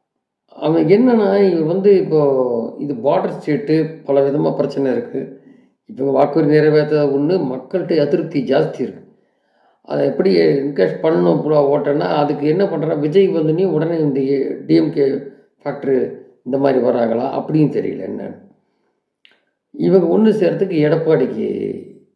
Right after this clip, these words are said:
ஏன்னா அவருக்கு வந்து அவர் தலைமை போயிடும். தலைமை வெறும் தலைமையை மட்டும் வச்சுட்டு என்ன பண்றது? கடைசியில அது திருமாவளவன் கட்சி மாதிரி போறதுக்கா?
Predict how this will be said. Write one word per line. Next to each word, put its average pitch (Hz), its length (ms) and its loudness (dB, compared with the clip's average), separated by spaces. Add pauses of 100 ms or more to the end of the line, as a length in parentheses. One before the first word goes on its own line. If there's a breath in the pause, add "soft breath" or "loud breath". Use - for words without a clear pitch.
(300)
ஏன்னா 151 200 2
அவருக்கு 151 440 0
வந்து 147 160 0
அவர் 143 220 2
தலைமை 156 340 2
போயிடும். 135 360 2
தலைமை 170 360 -2
வெறும் 196 520 0
தலைமையை 190 380 2
மட்டும் 175 220 -2
வச்சுட்டு 151 200 -4
என்ன 139 200 -4
பண்றது? - 340 -8 (1700)
கடைசியில 151 240 0
அது 139 240 2
திருமாவளவன் 165 480 2
கட்சி 147 220 0
மாதிரி 143 300 0
போறதுக்கா? - 440 -6